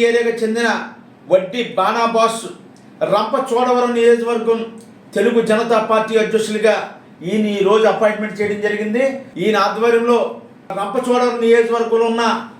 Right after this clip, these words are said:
పదకొండు మండలాలు, పదకొండు మండలాల్లో ప్రెసిడెంట్లు నియమించుకునే బాధ్యత, మహిళా ప్రెసిడెంట్లు నియమించుకునే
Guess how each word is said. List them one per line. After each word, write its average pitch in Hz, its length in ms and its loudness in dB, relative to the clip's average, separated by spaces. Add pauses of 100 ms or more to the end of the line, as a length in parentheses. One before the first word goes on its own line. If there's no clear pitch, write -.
(240)
పదకొండు 269 540 0
మండలాలు, 233 420 0 (680)
పదకొండు 262 460 0
మండలాల్లో 247 420 2 (120)
ప్రెసిడెంట్లు 226 480 -2
నియమించుకునే 220 560 -2 (200)
బాధ్యత, 202 360 0 (880)
మహిళా 226 280 2 (120)
ప్రెసిడెంట్లు 220 380 -4
నియమించుకునే 220 500 -2